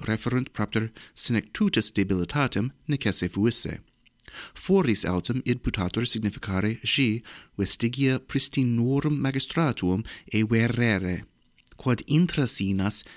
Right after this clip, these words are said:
censoria omnium spectaculorum colloquendique rationum disciplina prohibuit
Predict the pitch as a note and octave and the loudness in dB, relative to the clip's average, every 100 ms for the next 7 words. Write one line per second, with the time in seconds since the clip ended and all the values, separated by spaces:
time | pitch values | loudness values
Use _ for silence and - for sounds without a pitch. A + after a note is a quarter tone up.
0 | - - A2+ G2+ C3 D3+ D#3 D3 - B2+ | -12 -2 0 4 4 4 2 2 2 2
1 | D#3+ D#3 C#3+ - F#2 F2+ - G2 A2+ B2 | 4 4 0 -2 -4 -4 -2 0 0 0
2 | C3 C3 B2+ F#2 F2 F#2+ G2+ C3+ - A#2 | 0 -2 -2 -2 0 0 0 -2 -2 -2
3 | G2+ F#2 G2+ G2 G#2+ A#2+ A2+ G#2+ - - | -2 -4 -2 2 2 2 0 -4 -4 -2
4 | C3 C3 B2+ A#2+ B2 E3+ F2+ F#2 | 0 0 0 -2 0 0 0 -4